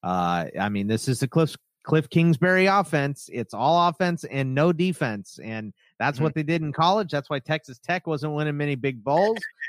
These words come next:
Speaker 1: So
Speaker 2: <laughs>
Speaker 1: I, I don't, wouldn't, you know, pick the Cardinals to win the Super Bowl or anything, but, uh, they could definitely get to the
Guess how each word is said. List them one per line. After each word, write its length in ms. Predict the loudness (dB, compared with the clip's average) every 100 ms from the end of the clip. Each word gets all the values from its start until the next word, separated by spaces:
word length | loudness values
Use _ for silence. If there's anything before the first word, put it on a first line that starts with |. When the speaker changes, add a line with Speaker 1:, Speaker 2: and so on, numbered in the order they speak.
| -6 0
Speaker 1:
So 260 | 2 4 4
Speaker 2:
<laughs> 140 | 2
Speaker 1:
I, 300 | 0 0 0
I 40 | 0
don't, 120 | 0
wouldn't, 380 | 0 2 2 -2 _
you 160 | -2
know, 140 | 0 0
pick 240 | -2 -2
the 80 | -2
Cardinals 340 | 0 2 0 -2
to 60 |
win 120 | -2
the 80 | -4
Super 260 | -2 -2 0
Bowl 240 | 2 2
or 60 | 0
anything, 440 | -4 -8 -10 -10 -6
but, 220 | -4 -6 _ _ _
uh, 240 | -2 0 0
they 140 | -2 -4
could 140 | 0
definitely 300 | 0 0 -4
get 140 | -4
to 80 | -4
the 100 | -8